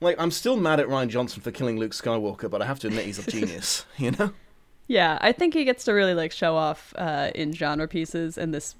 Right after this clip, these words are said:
Speaker 2: one in particular really, he got
Speaker 1: Yeah.
Speaker 2: the, the carte blanche with Knives Out to sort of, like, make the movie he wanted to make, and now he's sort of running with it.
Speaker 1: Yeah.
Speaker 2: Um, but they all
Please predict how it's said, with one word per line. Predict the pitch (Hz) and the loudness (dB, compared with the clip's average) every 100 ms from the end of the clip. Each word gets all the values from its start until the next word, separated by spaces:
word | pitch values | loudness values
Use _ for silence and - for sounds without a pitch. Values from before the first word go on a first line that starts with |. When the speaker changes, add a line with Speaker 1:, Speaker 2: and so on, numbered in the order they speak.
| - | -16
Speaker 2:
one | 180 151 - | -6 -4 -4
in | |
particular | 156 175 160 151 143 | -6 -8 -6 -4 -2
really, | 151 156 202 - - - 190 | -4 -6 -8 -10 -16 -12 -4
he | 190 | 0
got | 190 180 170 | 4 2 2
Speaker 1:
Yeah. | |
Speaker 2:
the, | 165 - | -4 -4
the | 196 | -6
carte | 185 190 - | 2 2 2
blanche | 175 165 170 | 0 0 -4
with | 170 | -4
Knives | 165 160 160 | -2 -2 0
Out | 160 - | -2 -2
to | |
sort | 165 165 | -4 -4
of, | 151 156 | -4 -6
like, | - - | -8 -8
make | 185 156 147 | -8 -6 -4
the | 165 | -4
movie | 156 160 | -4 -2
he | 170 | 0
wanted | 175 170 | 0 0
to | 180 | 0
make, | 180 175 | 0 0
and | 165 | -4
now | 160 | -4
he's | 143 143 | -4 -6
sort | 131 | -10
of | 123 | -4
running | 151 127 | -2 0
with | 160 170 | -2 -2
it. | 175 - - - - - | -2 -4 -12 -20 -6 0
Speaker 1:
Yeah. | 160 143 | 2 2
Speaker 2:
Um, | 151 185 - - - - | -2 -4 -10 -20 -20 -6
but | 214 | 2
they | 269 269 | 8 8
all | 240 233 226 | 8 6 2